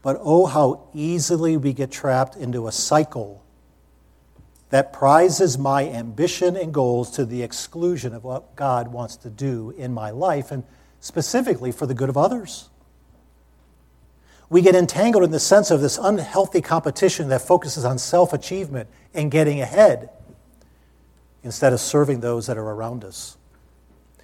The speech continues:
Remember what God said about greatness? If we go to Matthew twenty,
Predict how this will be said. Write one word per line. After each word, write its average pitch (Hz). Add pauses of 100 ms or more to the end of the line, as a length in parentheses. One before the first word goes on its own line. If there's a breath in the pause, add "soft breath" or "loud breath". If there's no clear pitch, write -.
(140 soft breath)
Remember 294
what 247
God 170
said 170
about 156
greatness? 143 (1300)
If -
we 170
go 147
to 139
Matthew 135 (320)
twenty, 127